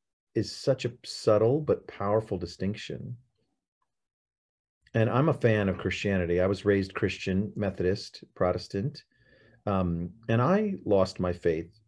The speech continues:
for a while, as many teens do. And I also found drugs as a way to get me back, um, or at least keep the doors of perception open.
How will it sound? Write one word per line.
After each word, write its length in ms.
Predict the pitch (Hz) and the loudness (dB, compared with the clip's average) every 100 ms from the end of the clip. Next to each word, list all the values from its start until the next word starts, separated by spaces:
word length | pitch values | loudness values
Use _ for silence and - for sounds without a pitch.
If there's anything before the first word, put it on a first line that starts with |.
| _ | _
for 160 | - 87 | 0 0
a 40 | |
while, 460 | 80 82 82 104 - | 0 -2 -2 -2 -2
as 220 | 95 85 | -4 -2
many 220 | 87 90 | -2 -2
teens 440 | 85 - 90 80 - | -4 -4 -4 -4 -6
do. 460 | 82 80 92 143 143 _ _ _ _ _ _ _ _ _ | -4 -4 -4 -6 -10 _ _ _ _ _ _ _ _ _
And 160 | 117 123 | 4 6
I 140 | 117 | 6
also 420 | 107 107 - 95 | 8 6 4 2
found 460 | 87 - 95 92 82 | 2 0 0 0 0
drugs 560 | 90 90 85 85 - - | 0 0 0 -8 -12 -2
as 200 | 92 87 | 0 2
a 80 | 80 | 0
way 320 | 87 85 82 | 0 0 -2
to 160 | - | -6
get 180 | 85 92 | -4 -2
me 80 | 95 | -2
back, 540 | 87 87 87 131 - - _ - - - - _ | 0 0 0 -2 -4 -18 _ -20 -20 -20 -20 _
um, 320 | 98 95 87 | -2 0 0
or 140 | 85 92 | 0 0
at 60 | |
least 180 | 104 98 | 0 0
keep 220 | - 107 | 0 -2
the 60 | - | -2
doors 400 | 92 92 87 - | 0 4 4 0
of 120 | 87 | -6
perception 560 | - 82 87 - 82 82 | -8 -4 -4 -4 -6 -6
open. 520 | - 82 82 87 143 | -6 -6 -4 -4 -6